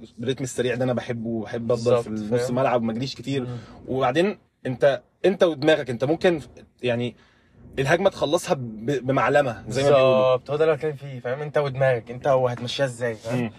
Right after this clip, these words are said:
Speaker 2: انا من الاخر بجد انا بشوف ان التلاتة على تلاتة دي بتطلع جواك ال-، التالنت من الاخر،
Speaker 1: اه.
Speaker 2: فاهم قصدي؟ التلاتة على تلاتة دي محتاجه اللي هي تلاتات، تشوت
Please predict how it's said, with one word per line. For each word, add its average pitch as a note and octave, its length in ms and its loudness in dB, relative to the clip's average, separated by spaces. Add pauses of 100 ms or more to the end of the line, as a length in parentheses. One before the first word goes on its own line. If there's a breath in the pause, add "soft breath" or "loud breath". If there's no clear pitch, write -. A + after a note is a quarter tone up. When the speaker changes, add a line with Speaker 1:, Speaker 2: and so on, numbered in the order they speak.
(160 loud breath)
Speaker 2:
انا C3 80 0
من D3+ 60 4
الاخر E3 280 2
بجد E3+ 300 4
انا F3 100 4
بشوف D#3+ 240 -4
ان F3 120 -2
التلاتة D3+ 280 -2
على D3 80 -2
تلاتة D3+ 240 -4
دي D#3 100 -2
بتطلع D3+ 400 2
جواك B2+ 320 0
ال-، A#2 400 -8
التالنت A2 440 0 (320)
من A#2 60 -12
الاخر، A#2+ 200 4
Speaker 1:
اه. A#2 360 4
Speaker 2:
فاهم B2 180 -2
قصدي؟ B2+ 280 -6 (260 soft breath)
التلاتة C3+ 260 -2
على C#3 80 0
تلاتة C#3+ 220 -2
دي D3 100 -10
محتاجه C#3+ 260 -4
اللي C3+ 120 2
هي C#3 200 2
تلاتات، B2 360 0 (380)
تشوت C3 200 -10